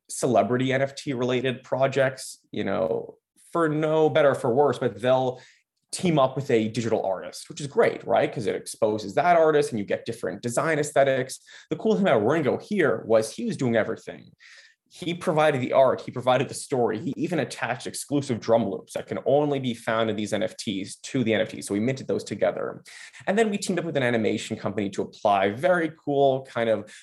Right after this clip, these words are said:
motion graphics layered animation. So just pushing the dimension and the weight of all these N F Ts. The cool thing about this, you know, in addition to being carbon neutral N F Ts, which is very important to Ringo and his team, as us as well,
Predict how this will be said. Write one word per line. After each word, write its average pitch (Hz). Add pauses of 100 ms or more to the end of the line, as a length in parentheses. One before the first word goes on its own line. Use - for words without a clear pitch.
motion 123
graphics 113
layered 107
animation. 95
So -
just 117
pushing 180
the 143
dimension 113
and 98
the 95
weight 104
of -
all 98
these 101
N 95
F -
Ts. - (760)
The -
cool 240
thing 233
about 175
this, 139
you 135
know, 117
in 117
addition 147
to 135
being 117
carbon 123
neutral 110
N 101
F 98
Ts, 160
which 117
is 107
very 101
important 101
to 101
Ringo 98
and 95
his 90
team, 117
as -
us 101
as -
well, 110